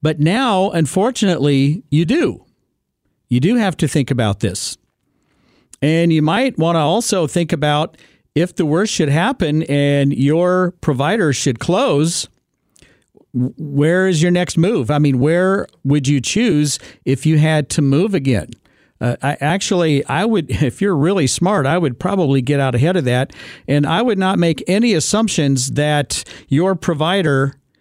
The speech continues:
is going to make it. Look, they probably are, okay, but there's always a chance.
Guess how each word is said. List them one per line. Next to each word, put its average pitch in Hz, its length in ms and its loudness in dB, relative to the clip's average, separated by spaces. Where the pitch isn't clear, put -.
is 139 100 0
going 151 240 2
to 151 60 2
make 175 200 2
it. - 140 -4
Look, 147 240 -2
they 147 100 2
probably 208 680 -2
are, 165 480 0
okay, 185 360 0
but 131 100 -2
there's 123 200 0
always 151 220 0
a 131 60 2
chance. 175 400 -2